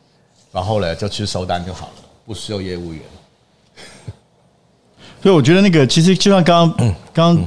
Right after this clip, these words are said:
Speaker 2: Gordon 说，
Speaker 1: 嗯。
Speaker 2: 其实这个书啊，
Speaker 1: 嗯。
Speaker 2: 蛮多都是挑战这个所谓传统的智慧，然后其实非常的犀利。譬如说我看这个也是感触很深啊，就是里面有一篇名字叫 “business Model” 商业模式哦。因为最近我们本人，我们刚创业，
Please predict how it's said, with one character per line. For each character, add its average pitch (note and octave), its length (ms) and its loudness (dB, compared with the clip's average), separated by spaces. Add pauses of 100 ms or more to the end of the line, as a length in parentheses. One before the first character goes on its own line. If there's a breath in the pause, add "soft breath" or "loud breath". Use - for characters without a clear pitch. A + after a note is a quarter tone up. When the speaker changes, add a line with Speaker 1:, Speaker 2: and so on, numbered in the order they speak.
Speaker 2:
Gordon D#3 260 4
说， C#3 180 2
Speaker 1:
嗯。 - 20 0
Speaker 2:
其 - 80 0
实 G3+ 80 2
这 G#3+ 140 0
个 D#3 80 2
书 D#4+ 280 0
啊， B3 220 2
Speaker 1:
嗯。 - 80 -20 (440 loud breath)
Speaker 2:
蛮 D3+ 240 2
多 G#3 180 2
都 G#3+ 120 0
是 G#3 60 0
挑 G#2 300 -4
战 C#3 240 0
这 C3+ 60 0
个 B2 100 -2
所 A#2+ 160 -6
谓 C#3+ 80 0
传 A#2+ 240 -4
统 B2 160 0
的 G2+ 120 -4
智 B2 260 -4
慧， A2 260 -4 (360 loud breath)
然 C#3+ 120 0
后 E3+ 80 2
其 D#3 140 0
实 C#3+ 80 2
非 D#3+ 160 0
常 C3+ 160 2
的 A#2+ 60 2
犀 C#3 240 -2
利。 C3+ 100 0
譬 G3 80 -2
如 G3 60 4
说 G3 80 4
我 C3+ 40 2
看 F3 200 2
这 E3 40 2
个 C#3+ 80 2
也 B2 100 2
是 D3 120 -4
感 A#2 180 0
触 C#3+ 140 0
很 G#2+ 140 2
深 A#2 280 0
啊， G2 120 0 (340 loud breath)
就 E3 140 0
是 D3 320 0
里 C#3 180 0
面 D#3 140 2
有 C#3+ 60 2
一 - 20 0
篇 D3+ 180 2
名 C#3+ 180 2
字 D3+ 120 2
叫 C#3+ 180 2
“business D3 380 -2
Model” C#3 260 2
商 D#3+ 220 2
业 D#3 100 2
模 A2+ 220 0
式 A#2 320 -2
哦。 A2+ 200 -2 (280 loud breath)
因 D#3+ 120 2
为 D#3+ 120 4
最 E3 180 2
近 D3+ 260 4
我 A#2+ 120 2
们 B2+ 320 2
本 B2+ 200 0
人， C3 120 2
我 C3+ 40 2
们 C3+ 120 2
刚 D#3+ 180 0
创 E3+ 180 0
业， D3 240 0